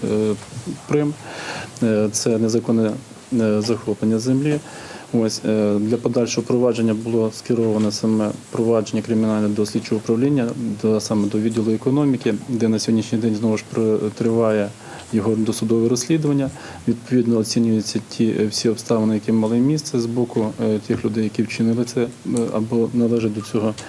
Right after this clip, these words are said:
е, до, саме до цієї події.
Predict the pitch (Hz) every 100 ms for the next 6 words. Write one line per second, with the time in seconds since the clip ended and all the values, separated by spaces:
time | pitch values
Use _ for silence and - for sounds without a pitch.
0 | - - - - - 110 110 104 104 -
1 | 117 113 117 123 110 110 - 113 110 110
2 | 110 104